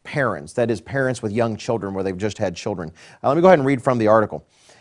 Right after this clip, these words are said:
It says, "A new study from the Marriage Foundation suggests that unhappiness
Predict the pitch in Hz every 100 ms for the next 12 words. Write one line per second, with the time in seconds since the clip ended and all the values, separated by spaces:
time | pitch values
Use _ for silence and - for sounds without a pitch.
0 | _ - 143 180 170 143 151 165 240 -
1 | 151 120 123 131 127 127 117 110 131 156
2 | 120 123 107 107 110 - 104 95 139 139
3 | 113 - 175 165 180 214 120 92 98 -